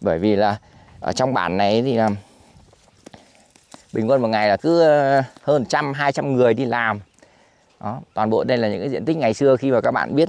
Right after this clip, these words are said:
các bạn có thể xem lại những cái video đầu tiên của mình là khi mà mới đến đây ấy, thì là, à, cái chỗ này ấy, nó giống như là một cái đồng, đồng cỏ như này. Sau khi mọi người, à, huy động mọi người đi để cuốc hết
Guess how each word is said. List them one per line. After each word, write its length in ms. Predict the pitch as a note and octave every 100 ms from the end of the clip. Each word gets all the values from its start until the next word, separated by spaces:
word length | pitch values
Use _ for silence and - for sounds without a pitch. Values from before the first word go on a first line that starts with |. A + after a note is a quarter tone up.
| -
các 60 |
bạn 140 | - D#2
có 80 | A#2+
thể 160 | C3+ F#2+
xem 200 | B2+ A#2
lại 160 | C2+
những 140 | F2 A2+
cái 100 | C3
video 320 | A#2+ B2+ A#2
đầu 140 | G#2
tiên 180 | G#2 A#2+
của 60 | G2
mình 200 | G2+ G2+
là 100 | F#2
khi 180 | C3+
mà 120 | A2 G2
mới 180 | G2
đến 160 | A2 A#2+
đây 140 | B2+
ấy, 100 | B2
thì 120 | C3+ A2
là, 140 | G#2 _ - - - _ -
à, 220 | G2+ F#2+
cái 100 | A#2+
chỗ 140 | A#2 -
này 220 | A#2+ G#2
ấy, 100 | C3 - - - _ _ _ _ - _ -
nó 100 | C3
giống 200 | C3+ D#3+
như 120 | E3+
là 100 | D3+
một 100 | C3 B2+
cái 120 | D3
đồng, 260 | B2+ A#2 -
đồng 260 | C3 B2 A#2+
cỏ 180 | G#2+
như 120 | G#2+ C#3+
này. 200 | A2 - - - -
Sau 180 | - B2
khi 160 | C3+
mọi 160 | B2+ D#2+
người, 360 | G#2+ G#2+ G#2+ G#2+ _ _ _ _ _ _ -
à, 560 | E2+ G#2 G2 G#2 G2+ A2+ A2+
huy 140 | C3
động 200 | C#3+ B1
mọi 160 | G#2+ F#2+
người 180 | G#2+ G#2
đi 160 | A#2+
để 100 | A2 G2+
cuốc 220 | E3 F#3 -
hết 160 | G3+